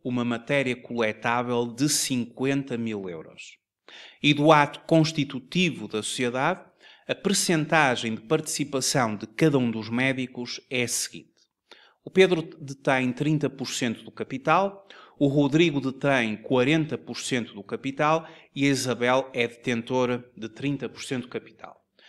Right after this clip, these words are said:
Bom, estamos aqui perante uma sociedade transparente, uma sociedade de profissionais, eles têm todos a mesma profissão. Ahm, o lucro desta empresa,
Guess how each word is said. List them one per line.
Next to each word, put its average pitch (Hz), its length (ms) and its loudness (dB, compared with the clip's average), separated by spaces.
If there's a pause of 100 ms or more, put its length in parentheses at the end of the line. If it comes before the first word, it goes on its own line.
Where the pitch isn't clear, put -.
(240)
Bom, 117 100 -4
estamos 185 320 0
aqui 185 200 2
perante 156 340 0
uma 143 160 -2
sociedade 127 460 -2
transparente, 127 800 -6 (100)
uma 117 120 -8
sociedade 113 380 -4
de - 60 -20
profissionais, 143 760 -6 (240)
eles 120 220 -6
têm 127 180 0
todos 127 320 -2
a 117 60 -2
mesma 110 340 -4
profissão. 151 720 -2 (1200)
Ahm, 127 680 2 (880)
o 160 100 4
lucro 160 720 4
desta 143 400 4
empresa, 131 840 2